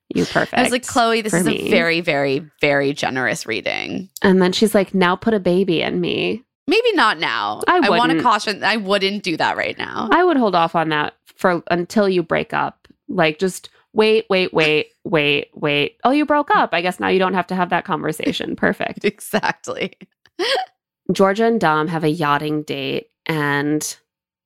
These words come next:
Speaker 1: he says that she's his best friend, and she's like, "Your, my family's gonna love you." They're just having a little love fest here. Everything is looking
Speaker 2: Yeah. They know that
Speaker 1: up
Speaker 2: they're
Speaker 1: for
Speaker 2: super
Speaker 1: them.
Speaker 2: long distance, but they're both, like, jet setting influencers, and they're like, "Let's try to make it work."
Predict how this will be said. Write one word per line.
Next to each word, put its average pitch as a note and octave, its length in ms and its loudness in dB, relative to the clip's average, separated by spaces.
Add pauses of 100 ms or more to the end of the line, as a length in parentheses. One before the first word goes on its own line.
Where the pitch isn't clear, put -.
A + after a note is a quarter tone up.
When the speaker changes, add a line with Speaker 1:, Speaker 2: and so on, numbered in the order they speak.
(140)
Speaker 1:
he F#3 200 2
says D3+ 320 0
that D#3 180 -4
she's D3+ 440 -2
his D3+ 200 -10
best - 320 -6
friend, F#3+ 720 -2
and D#3+ 180 -12
she's D3+ 380 -4
like, C#3 300 -4
"Your, D#3 120 -4 (120)
my D#3 140 -4
family's E3+ 400 -2
gonna D#3+ 220 -6
love E3+ 360 0
you." D#3 560 -2 (340)
They're A3 120 2
just A3+ 160 -2
having G3 220 2
a - 20 -2
little E3 220 0
love C#3+ 260 -4
fest - 420 -6
here. D#3+ 160 -6
Everything E3 540 -2
is - 420 -8
looking D3+ 600 -4
Speaker 2:
Yeah. E3 180 -2 (300)
They D4 140 2
know C4+ 200 2
that C4 120 2
Speaker 1:
up - 60 2
Speaker 2:
they're B3 140 0
Speaker 1:
for - 140 -2
Speaker 2:
super G3 160 0
Speaker 1:
them. G3 100 2
Speaker 2:
long F#3 220 0
distance, D#3+ 800 -2
but D3 300 0
they're E4 120 0
both, G#4 200 0
like, G#3+ 140 0
jet - 220 0
setting D3 320 -2
influencers, D3 800 -2
and D#3 80 -6
they're D#3+ 120 2
like, F#3+ 180 0
"Let's F4 220 0
try F3+ 180 0
to E3+ 60 -6
make C#3 220 -8
it D#2 120 -4
work." - 340 -12